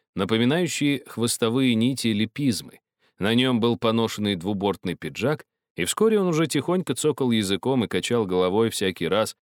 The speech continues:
когда старец после долгого и важного раздумья подавался вперед, чтобы сделать нелепый ход.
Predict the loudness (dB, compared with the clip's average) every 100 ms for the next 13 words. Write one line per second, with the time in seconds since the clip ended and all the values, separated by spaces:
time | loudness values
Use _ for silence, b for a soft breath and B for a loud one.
0 | _ 0 2 0 2 2 2 0 0 -2
1 | 0 0 2 2 0 2 2 2 0 0
2 | 0 0 -2 0 2 2 0 -2 0 0
3 | -2 -8 -6 -2 0 0 -2 -4 -4 -2
4 | 0 0 -2 0 0 0 -6 -2 -2 -2